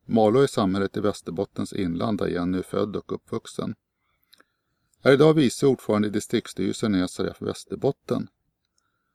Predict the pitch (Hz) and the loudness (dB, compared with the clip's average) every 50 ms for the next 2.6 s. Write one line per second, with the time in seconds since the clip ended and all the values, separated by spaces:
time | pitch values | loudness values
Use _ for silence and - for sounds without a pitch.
0 | _ _ _ _ _ _ _ _ _ - - 156 - - 165 151 139 113 117 117 | _ _ _ _ _ _ _ _ _ -2 0 0 2 6 8 8 8 8 6 2
1 | 110 - - - 110 - - 123 - - - - 95 104 117 123 131 123 - - | 0 -2 -2 -6 -4 -2 -2 -2 -2 -2 -2 -2 0 0 2 2 2 0 0 -2
2 | - - - - - - - - - - 101 | -6 -6 -6 -6 -8 -8 -8 -6 -6 -6 -8